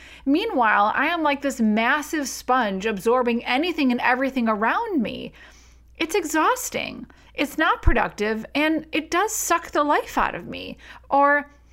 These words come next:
I should say, used to suck the life out of me. But not anymore.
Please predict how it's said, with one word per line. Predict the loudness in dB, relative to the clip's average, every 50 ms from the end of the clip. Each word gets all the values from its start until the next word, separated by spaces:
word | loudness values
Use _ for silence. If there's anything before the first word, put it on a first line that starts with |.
| -20 -20 -20 -12
I | -10 -8
should | -6 -2 -2 -4 -4 -4
say, | -2 0 0 2 0 -2 -6 -10 -16 _ _ _ -2
used | 2 4 4 4 2 0 -4 -8
to | -8 -8
suck | -6 -4 -6 -6 -6 -6
the | -8 -6
life | -4 -4 -4 -6 -6 -6
out | -6 -6 -6
of | -10 -14
me. | -14 -14 -14 -14 -16 -20 -20 -20 _ _ _ -20 -20 -20 -20 -20 _ -20 -20 _ _ _ -20 -20 -16 -8 -4
But | 0 2
not | 2 4 4 4 2
anymore. | 2 2 2 2 0 0 -2 -4 -6 -10